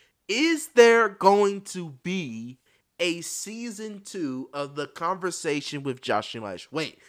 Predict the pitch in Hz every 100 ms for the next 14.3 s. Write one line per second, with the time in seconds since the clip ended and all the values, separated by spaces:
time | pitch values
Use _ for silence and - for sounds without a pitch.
0 | _ - 147 135 - 85 _ 120 120 92
1 | - - 127 127 107 85 76 - _ _
2 | _ _ _ 123 127 120 104 87 76 -
3 | _ _ _ _ _ _ _ 143 139 139
4 | 139 - - - _ _ - 147 156 208
5 | 233 247 240 202 _ - 165 165 - 139
6 | - - _ _ _ _ _ _ - 139
7 | 127 123 _ _ _ 147 143 180 220 156
8 | 165 160 - 139 127 120 113 113 - 107
9 | 127 123 123 110 107 101 101 - _ _
10 | _ _ 120 117 113 110 107 107 113 _
11 | _ _ _ _ _ 127 107 101 98 120
12 | _ _ - 123 147 - 160 123 135 143
13 | 151 147 139 127 123 131 123 123 120 -
14 | 113 120